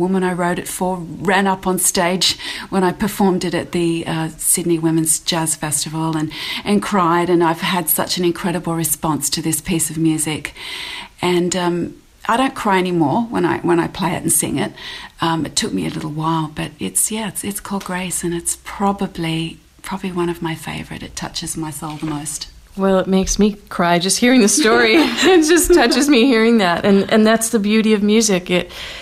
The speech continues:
Speaker 2: it moves through time and space, and,
Speaker 1: Yeah.
Speaker 2: and it moves people, and it moves people indefinitely.
Speaker 1: Mm-hmm.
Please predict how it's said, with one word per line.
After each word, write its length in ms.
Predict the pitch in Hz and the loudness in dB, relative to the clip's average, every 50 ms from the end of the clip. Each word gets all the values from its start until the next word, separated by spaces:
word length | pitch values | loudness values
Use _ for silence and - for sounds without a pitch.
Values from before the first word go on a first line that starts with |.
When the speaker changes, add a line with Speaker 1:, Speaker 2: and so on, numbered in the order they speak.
| - - | -12 -8
Speaker 2:
it 120 | - - - | -6 -2 2
moves 320 | 196 196 208 214 208 - | 4 6 6 4 4 2
through 180 | - - 202 190 | 0 0 0 0
time 300 | 190 - 202 190 185 185 | 0 0 2 4 4 4
and 140 | 180 185 180 | 4 4 2
space, 480 | - - 202 196 196 190 180 185 - | 0 -2 0 2 2 2 2 0 0
and, 180 | 180 170 160 165 165 | 2 2 2 0 -2
Speaker 1:
Yeah. 60 | - - - | -4 -4 0
Speaker 2:
and 160 | 185 180 180 | 2 2 2
it 100 | 175 - | 2 2
moves 320 | - 190 190 190 180 - | 2 2 2 2 0 -2
people, 580 | - - - 220 214 214 180 160 156 156 175 165 - - - - | -6 -4 -2 -2 0 0 0 0 0 -2 -4 -8 -12 -18 -12 -4
and 140 | - 196 185 | 0 0 0
it 80 | 185 - | 2 2
moves 240 | 185 202 196 196 208 | 2 0 0 0 0
people 300 | 208 202 190 190 180 160 | -2 -2 0 2 0 2
indefinitely. 840 | 180 180 175 175 185 202 202 - 180 160 - - - - 180 180 180 185 | 2 2 2 2 0 0 0 -2 -4 -2 -4 -4 -6 -4 -6 -6 -8 -10
Speaker 1:
Mm-hmm. 300 | 208 202 185 190 196 214 | -12 -10 -8 -8 -8 -8